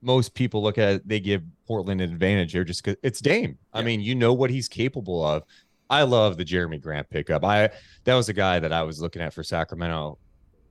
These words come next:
Speaker 1: uh, before the draft, and, you know, I'm like, "That,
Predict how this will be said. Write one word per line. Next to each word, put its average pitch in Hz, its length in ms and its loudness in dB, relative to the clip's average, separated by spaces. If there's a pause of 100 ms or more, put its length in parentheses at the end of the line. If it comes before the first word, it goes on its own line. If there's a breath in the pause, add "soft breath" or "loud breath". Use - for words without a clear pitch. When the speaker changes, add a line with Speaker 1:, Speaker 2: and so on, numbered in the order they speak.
Speaker 1:
uh, 76 260 -4 (220)
before 85 300 -8
the 73 80 -10
draft, 113 600 2
and, 82 220 -12
you 98 140 -6
know, 87 220 -2
I'm 87 140 -8
like, 85 160 -10
"That, 170 220 -12